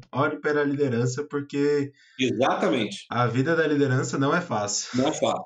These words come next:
Speaker 2: não é fácil. Eu faço mesmo, né? Ore e se dispõe a ajudá-los também.
Speaker 1: Uhum. Então, é isso, pastor. É, realmente agradeço muito por ter topado, participado.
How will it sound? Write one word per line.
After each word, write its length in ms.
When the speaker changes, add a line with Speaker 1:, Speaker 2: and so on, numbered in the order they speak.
Speaker 2:
não 240
é 120
fácil. 380
Eu 80
faço 260
mesmo, 340
né? 160
Ore 420
e 220
se 140
dispõe 340
a 40
ajudá-los 460
também. 320
Speaker 1:
Uhum. 380
Então, 360
é 160
isso, 220
pastor. 540
É, 420
realmente 460
agradeço 580
muito 300
por 120
ter 140
topado, 540
participado. 800